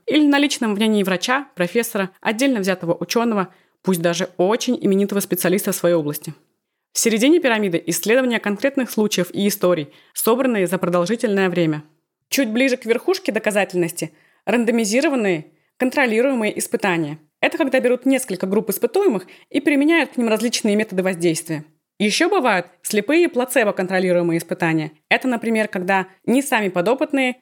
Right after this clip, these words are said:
ни даже те, кто проводит эксперимент, не знают, что получают – препарат или плацебо.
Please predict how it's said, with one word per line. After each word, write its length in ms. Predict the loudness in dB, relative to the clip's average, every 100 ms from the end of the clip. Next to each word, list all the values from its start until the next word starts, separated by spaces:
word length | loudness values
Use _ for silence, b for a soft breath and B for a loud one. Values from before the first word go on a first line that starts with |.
| _
ни 140 | 0 2
даже 240 | 0 0
те, 160 | -2 -2
кто 120 | 0
проводит 300 | 0 0 -2
эксперимент, 580 | -4 -2 0 -2 -2 -2
не 120 | 0
знают, 360 | 0 0 -2 -4
что 200 | -4 -4
получают – 480 | -2 -4 -2 -2 -4 _ -6
препарат 500 | -2 0 -2 -6 -18 _ -4
или 100 | -4
плацебо. 540 | -2 -4 -2 -4 -6